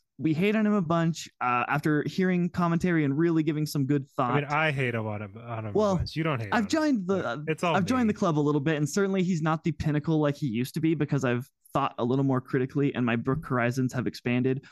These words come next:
Speaker 1: but I still love him very, very dearly, so he's going on
Speaker 2: Yeah,
Speaker 1: there.
Speaker 2: totally.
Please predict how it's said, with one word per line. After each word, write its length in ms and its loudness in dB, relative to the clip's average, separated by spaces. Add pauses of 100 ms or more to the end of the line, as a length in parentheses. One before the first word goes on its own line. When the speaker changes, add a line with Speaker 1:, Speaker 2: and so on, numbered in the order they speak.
Speaker 1:
but 100 0
I 80 0
still 380 -2
love 200 0
him 160 -6
very, 320 -2 (120)
very 160 2
dearly, 340 0
so 180 -2
he's 200 0
going 220 0
on 100 0
Speaker 2:
Yeah, 80 2
Speaker 1:
there. 200 -2 (160)
Speaker 2:
totally. 220 -16